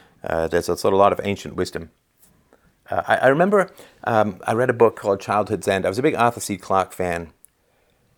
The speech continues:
when I was younger. And in, in Childhood's End, the aliens look like Satan. They look like devils, right? Horns, bat wings, and all that kind of stuff. And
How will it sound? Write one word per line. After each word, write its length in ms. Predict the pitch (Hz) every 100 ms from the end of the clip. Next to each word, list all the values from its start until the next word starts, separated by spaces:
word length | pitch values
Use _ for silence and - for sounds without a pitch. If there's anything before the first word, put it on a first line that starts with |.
| _ _
when 220 | 107 98 -
I 240 | 101 98
was 460 | 90 87 87 - - _ _ _ _
younger. 580 | 101 95 90 80 87 107 - _ _
And 520 | 104 101 98 95 92 - _ _ _ _ _ _ _ -
in, 160 | 117
in 180 | 110 117
Childhood's 480 | - 127 117 110 98
End, 200 | 110 95
the 160 | 101 117
aliens 560 | 123 98 92 87 - _ _ _ _
look 340 | 98 104 - 196
like 400 | 185 90 - _ _ _ 92 92 _
Satan. 640 | - - - 113 90 87
They 100 | 87
look 160 | 92 90
like 140 | 92
devils, 340 | 98 92 80 -
right? 180 | 82 80
Horns, 440 | 85 80 82 - -
bat 220 | - 85 87
wings, 220 | 85 -
and 80 | 82
all 80 | 82
that 100 | 82
kind 120 | 82
of 60 |
stuff. 260 | - 76 - _ _ - - _ -
And 600 | 110 104 104 104 98 -